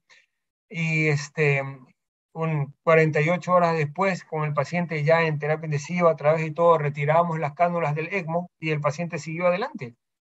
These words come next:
Entonces, eh, no se me hacía, no se me haría nada raro empezar a utilizar este, este, esta terapia para otro tipo de cirugía, por ejemplo, resección traqueal.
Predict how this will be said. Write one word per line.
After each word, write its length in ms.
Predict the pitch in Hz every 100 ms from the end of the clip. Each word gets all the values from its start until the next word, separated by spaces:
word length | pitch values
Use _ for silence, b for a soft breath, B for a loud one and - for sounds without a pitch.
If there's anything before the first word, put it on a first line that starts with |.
| _ -
Entonces, 600 | 147 175 196 208 196 -
eh, 340 | 175 180 175 170
no 220 | 170 202
se 160 | 202 208
me 220 | 190 180
hacía, 720 | 180 175 180 190 185 165 147 165
no 120 | 170
se 100 | 185
me 120 | 175
haría 260 | 165 175 170
nada 340 | 170 175 165
raro 400 | 165 170 143 175 - _ _ _
empezar 500 | 170 147 156 170 170
a 60 | 180
utilizar 580 | 180 170 147 170 170
este, 580 | 165 151 160 147 135 - _
este, 500 | 147 147 160 147 131 120 120 _ _ _ _
esta 680 | 151 147 - 147 135 123 120 139 151
terapia 520 | 156 160 151 156 165 _
para 380 | 156 143 151 151
otro 280 | 165 165 156
tipo 260 | 151 151
de 100 | 147
cirugía, 380 | 143 147 139 160
por 140 | 147 135
ejemplo, 260 | 151 156
resección 460 | 147 139 127 147 123
traqueal. 400 | 127 - 127